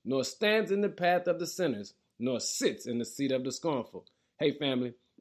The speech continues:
break some barriers today, even if you have to break some ties. Now give God the glory, 'cause he's called you to greater heights.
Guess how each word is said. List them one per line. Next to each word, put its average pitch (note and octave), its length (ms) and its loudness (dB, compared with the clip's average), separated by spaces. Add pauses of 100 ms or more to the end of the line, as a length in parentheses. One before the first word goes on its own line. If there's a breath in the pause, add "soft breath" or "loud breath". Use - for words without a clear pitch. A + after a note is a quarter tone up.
break E3 240 8
some C3+ 220 2
barriers C#3 400 2
today, A2+ 460 0 (300)
even C3 460 6 (160)
if A2+ 140 -6
you A#2+ 80 -2
have A2 160 -4
to G2 80 -10
break G#2 260 -4
some A#2+ 200 -6
ties. G2 500 -8 (260)
Now A#2+ 140 0
give C#3 240 2
God C3+ 240 2
the A#2+ 60 -2
glory, A2+ 420 0 (260)
'cause - 200 -16
he's E3 240 0
called G#3 380 2
you B3 360 2 (240)
to G#2 100 -10
greater A#2 360 0
heights. A2 440 -4